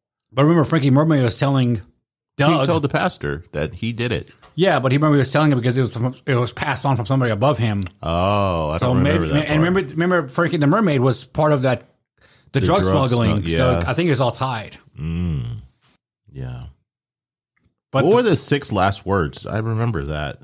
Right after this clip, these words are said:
Speaker 1: Oh, the six last words were something like, remember how they, how, so how that Chinese guy shot him with the arrow?
Speaker 2: Yeah.
Speaker 1: And he made him become a, from a dinosaur back to normal?
Speaker 2: Mm-hmm.
Speaker 1: And then he six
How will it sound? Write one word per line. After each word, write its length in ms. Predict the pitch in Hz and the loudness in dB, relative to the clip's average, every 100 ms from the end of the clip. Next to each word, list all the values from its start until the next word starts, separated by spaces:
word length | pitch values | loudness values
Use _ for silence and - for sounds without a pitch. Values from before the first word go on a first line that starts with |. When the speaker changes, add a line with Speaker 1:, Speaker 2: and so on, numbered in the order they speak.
| - _ _ _ _ _ _ _ - | -20 _ _ _ _ _ _ _ -2
Speaker 1:
Oh, 400 | 156 143 120 135 | 0 2 0 -2
the 80 | 139 | -2
six 220 | 202 202 | -2 -2
last 160 | 208 185 | -2 0
words 140 | 170 | 0
were 60 | 151 | 2
something 200 | 165 160 | 2 4
like, 380 | 143 127 117 - _ _ _ _ _ _ | 2 0 -2 -6 _ _ _ _ _ _
remember 300 | 127 156 185 | 0 4 4
how 180 | 165 160 | 2 0
they, 440 | 156 147 131 101 131 | 0 0 -2 -6 -8
how, 140 | - 151 | -4 0
so 120 | 160 | 0
how 180 | 139 147 | 2 2
that 160 | 135 - | 0 0
Chinese 320 | 143 139 135 | 0 0 2
guy 120 | 143 | -2
shot 300 | - 143 135 | -2 0 0
him 240 | 151 156 | 2 2
with 120 | 143 127 | 2 -2
the 120 | 123 | -2
arrow? 460 | 123 156 175 190 - | 0 2 2 0 -2
Speaker 2:
Yeah. 380 | 90 85 73 71 - | -2 0 -2 -6 -10
Speaker 1:
And 160 | - 139 | -4 0
he 140 | 139 135 | 0 0
made 140 | 147 151 | 0 2
him 60 | |
become 240 | 135 147 135 | 0 2 0
a, 80 | 117 | 0
from 180 | 131 | -2
a 40 | 120 | 0
dinosaur 400 | 113 131 131 127 | 0 0 0 0
back 160 | 120 | -2
to 60 | 120 | 0
normal? 440 | 113 127 165 185 170 | 2 2 2 2 2
Speaker 2:
Mm-hmm. 420 | 101 90 95 90 90 _ - | 2 2 2 0 -4 _ -4
Speaker 1:
And 160 | 139 | 0
then 60 | 143 | 2
he 80 | 139 | 0
six 380 | - 160 - | -2 -4 -6